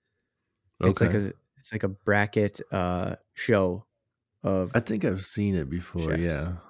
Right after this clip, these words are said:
Speaker 1: Yeah.
Speaker 2: Yep.
Speaker 1: So it's pretty dope.
Speaker 2: Okay.
Speaker 1: And, uh,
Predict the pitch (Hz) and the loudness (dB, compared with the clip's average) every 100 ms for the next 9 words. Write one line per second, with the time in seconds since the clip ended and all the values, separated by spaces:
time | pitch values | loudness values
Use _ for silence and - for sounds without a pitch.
0 | - _ - - - 92 - 82 - _ | -20 _ -8 -6 0 0 0 -4 -16 _
1 | _ - 117 - 139 127 107 80 - _ | _ -6 -6 2 4 4 2 -2 -4 _
2 | _ _ _ _ _ _ _ - - 90 | _ _ _ _ _ _ _ -4 2 4
3 | 110 107 101 98 95 | 4 4 2 2 0